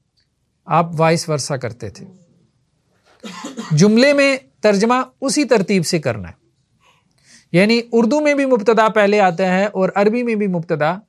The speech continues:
پہلے آتا ہے۔ تو العذاب شدید، عذاب سخت ہے، یہ جملہ ہے۔ کیوں جملہ ہے؟ کیونکہ عذاب کیا ہے؟ معرفہ ہے اور second ناؤن نکرہ۔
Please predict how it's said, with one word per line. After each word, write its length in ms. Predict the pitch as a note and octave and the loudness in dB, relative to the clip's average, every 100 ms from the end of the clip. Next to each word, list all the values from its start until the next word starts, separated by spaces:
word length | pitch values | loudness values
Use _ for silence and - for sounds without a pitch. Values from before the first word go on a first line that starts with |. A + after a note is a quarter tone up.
| _ - | _ -6
پہلے 280 | D3 B2+ | -4 -2
آتا 220 | G#2 G2+ - | -6 -10 -20
ہے۔ 60 | _ _ _ _ _ _ _ _ _ _ - - _ - | _ _ _ _ _ _ _ _ _ _ -20 -20 _ -10
تو 80 | E3+ - | -4 2
العذاب 640 | A3 G3 F3 F3+ G3+ G#3+ A3 | 4 4 4 4 2 2 0
شدید، 400 | F#3+ E3 D3+ B2+ A#2+ | 0 0 -2 -4 -4
عذاب 380 | D#3 D#3 F#3 A3+ - _ _ _ - - - - _ - - | -2 2 2 0 -4 _ _ _ -20 -20 -20 -20 _ -20 -8
سخت 400 | - F#3 - - | 0 0 0 -4
ہے، 100 | F#2+ - | -6 -2
یہ 120 | F#3 | 0
جملہ 320 | F#3 F3 D3 B2 | 2 2 2 -2
ہے۔ 160 | G2+ - _ _ _ _ | -4 -12 _ _ _ _
کیوں 200 | - B3+ | 0 0
جملہ 280 | B3+ B3+ B3 | 2 2 2
ہے؟ 200 | A#3 A#3 | 4 2
کیونکہ 360 | A#3+ - A3 A#3 | -2 -8 -4 -2
عذاب 460 | F3 E3 F3+ A#3 G#3 | 0 2 2 2 0
کیا 160 | G#3 | -2
ہے؟ 140 | F3 G3 | -2 -4
معرفہ 420 | F3 D#3 E3+ A3 | -6 -4 -2 -2
ہے 220 | G#3+ A3 A#3+ _ _ - | -4 -4 -8 _ _ -8
اور 120 | F3 | -6
second 340 | G3+ G#3 A3+ | -2 -2 -2
ناؤن 220 | G#3+ G#3+ A#3+ _ _ _ F3 | -2 -4 -8 _ _ _ -8
نکرہ۔ 340 | D#3 - G#2+ | -6 -6 -10